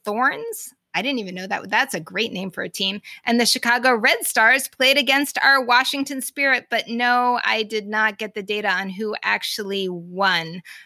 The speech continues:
I do know that a lot of them took a knee at the anthem, and that was just fine. And that when they took their positions on the field before playing,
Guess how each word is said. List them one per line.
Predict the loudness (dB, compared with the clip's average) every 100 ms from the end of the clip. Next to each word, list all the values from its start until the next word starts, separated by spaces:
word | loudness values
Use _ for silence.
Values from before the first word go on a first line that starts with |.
| -2
I | 0 2
do | 0 2 4
know | 6 6 6 4
that | 4 2 2 -2
a | 0
lot | 2 4 4
of | 4
them | 0 -2 -2
took | -4 -4
a |
knee | -4 -2 -2 -4 -8 _
at | -6 -6
the | -6 -4
anthem, | -4 -4 -4 -6 _ _ _ _ _ _
and | 0 2 2 0
that | 0 -2
was | -4 -4 -4
just | -4 -2 2 2 2 2
fine. | 2 4 2 0 -2 -2
And | 0 2
that | 2 2
when | 0 0
they | 0
took | -2 -2 0
their | 0
positions | 2 -2 0 0 2 0 0 0
on | 0 0
the |
field | 0 2 2 0
before | -2 -2 -4
playing, | 0 2 2 2 -4 -10